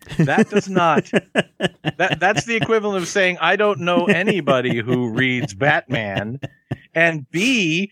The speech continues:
Speaker 1: shut up. And also three, I
Speaker 2: You're
Speaker 1: do
Speaker 2: just
Speaker 1: not
Speaker 2: feeling
Speaker 1: believe
Speaker 2: old.
Speaker 1: that forty-one is the average age for a
Speaker 2: I don't have
Speaker 1: grandmother
Speaker 2: to, I don't know if
Speaker 1: in
Speaker 2: that's the average
Speaker 1: society
Speaker 2: age, but I'm just
Speaker 1: today.
Speaker 2: saying that there are many
Speaker 1: But
Speaker 2: grand
Speaker 1: you said, you said the
Speaker 2: people.
Speaker 1: majority.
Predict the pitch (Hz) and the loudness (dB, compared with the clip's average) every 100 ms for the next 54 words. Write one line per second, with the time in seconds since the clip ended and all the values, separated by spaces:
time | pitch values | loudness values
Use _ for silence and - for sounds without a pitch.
0 | _ - - - 175 165 156 302 - 220 | _ -8 -6 -2 0 2 2 2 2 2
1 | 208 - 180 - 170 208 214 208 180 - | 0 0 -4 -2 0 0 2 0 0 -4
2 | - - 220 240 311 240 165 185 - - | -8 -2 2 2 2 0 0 -2 -6 -10
3 | _ - - - - 175 175 170 180 170 | _ -18 -18 -12 0 2 4 4 2 2
4 | 160 160 - 135 127 123 107 92 78 82 | 2 2 2 2 2 2 2 2 0 -2
5 | - _ _ - 156 170 - - 185 180 | -8 _ _ -2 0 0 -6 -4 2 2
6 | 190 208 190 190 233 175 139 151 165 175 | 2 -2 -2 0 2 2 0 -4 0 0
7 | 143 175 170 160 175 185 156 143 127 117 | 2 -4 0 2 2 2 0 0 0 -4
8 | - - 156 180 151 120 123 - 127 123 | -14 -8 -2 0 0 -2 -6 -6 0 2
9 | 123 120 156 170 170 - 156 - 226 92 | 2 2 0 0 2 2 2 0 0 -2
10 | - 127 147 139 135 127 - 113 165 175 | -2 2 2 4 2 0 0 2 2 2
11 | 165 85 101 120 113 151 160 113 139 120 | 2 2 0 -2 0 2 2 0 -2 -2
12 | 147 143 131 135 131 113 127 131 - - | -2 -2 -2 0 0 0 -2 -4 -18 -14
13 | 120 127 127 127 - - 415 269 370 359 | -6 0 2 2 0 2 0 2 0 2
14 | 415 359 269 349 339 415 453 427 370 254 | 2 2 2 2 2 2 2 2 0 -2